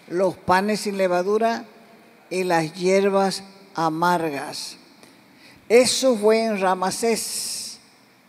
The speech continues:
Y en Sucot fue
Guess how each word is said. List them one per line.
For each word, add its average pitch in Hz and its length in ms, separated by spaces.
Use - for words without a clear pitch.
Y 170 180
en 196 140
Sucot 202 680
fue 208 380